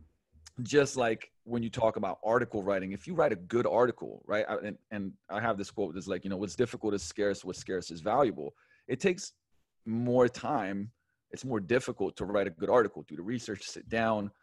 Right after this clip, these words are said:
so on and so forth. But if you, if you do, it's exactly that. You're gonna get more invested people into it, and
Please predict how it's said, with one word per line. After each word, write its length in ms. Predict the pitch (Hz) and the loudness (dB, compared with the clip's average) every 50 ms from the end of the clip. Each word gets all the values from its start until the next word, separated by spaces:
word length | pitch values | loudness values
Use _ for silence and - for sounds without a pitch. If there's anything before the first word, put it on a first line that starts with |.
| _ _ _ _ | _ _ _ _
so 180 | _ - - 110 | _ -6 -4 -4
on 60 | 95 | -4
and 80 | 90 - | -4 -4
so 160 | - 151 170 | -4 -4 -4
forth. 200 | - - 95 - - | -4 -6 -8 -4 0
But 100 | - 110 | 0 2
if 160 | 110 110 - | 2 0 -2
you, 200 | 117 113 107 104 - _ _ | -4 -4 -4 -6 -8 _ _
if 200 | 107 107 - 107 | -8 -6 -6 -6
you 100 | 110 104 | -6 -6
do, 280 | 98 101 208 208 147 | -2 0 2 4 4
it's 180 | 113 101 - - | 4 2 0 -4
exactly 580 | 98 90 92 90 113 110 110 104 - - 87 92 | -8 -8 -4 0 2 2 2 0 -2 -4 -6 -2
that. 280 | 95 117 110 95 - - | 0 0 0 -2 -4 -4
You're 140 | 104 117 123 | -2 -2 0
gonna 160 | 151 139 120 | 0 0 -2
get 160 | 110 - - | -2 -2 -4
more 340 | 104 104 110 123 123 123 120 | -4 -4 -2 2 2 2 2
invested 720 | 113 107 101 87 85 101 104 110 - - - 95 82 - _ - | 2 0 -4 -4 0 0 0 0 0 -2 -6 -10 -10 -10 _ -8
people 420 | - 139 139 - 82 80 76 71 | -6 -6 -6 -8 -8 -10 -10 -10
into 300 | 64 58 - - 67 55 | -12 -12 -12 -10 -8 -8
it, 80 | 50 - _ _ _ _ _ _ _ _ _ _ _ _ - | -10 -10 _ _ _ _ _ _ _ _ _ _ _ _ -2
and 380 | 113 110 107 104 98 98 73 | -2 0 0 0 -2 -4 -4